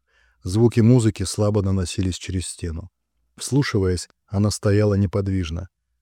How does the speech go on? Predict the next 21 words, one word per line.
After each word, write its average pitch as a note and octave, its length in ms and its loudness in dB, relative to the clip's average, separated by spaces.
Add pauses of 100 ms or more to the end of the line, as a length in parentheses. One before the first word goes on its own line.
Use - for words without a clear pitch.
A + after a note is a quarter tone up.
(100)
Мелани G#2 540 2
не A2 180 0
услышала G2 560 -4
ее. E2+ 340 -4 (480)
Она G2+ 240 0
бросила G2+ 460 0
на F#2+ 120 0
кровать G2 340 -2
халат G#2 440 -2 (400)
и, G2+ 80 -4
шагнув G2 460 -2
к - 80 -8
окну, G#2+ 420 2 (240)
распахнула F#2 680 -4
его. D#2 360 -10 (540)
Ворвавшийся A#2+ 600 0
ночной A#2+ 320 4
ветерок B2 460 4
охлаждал G#2 600 -2
влажное F#2+ 540 -2
тело. E2 440 -6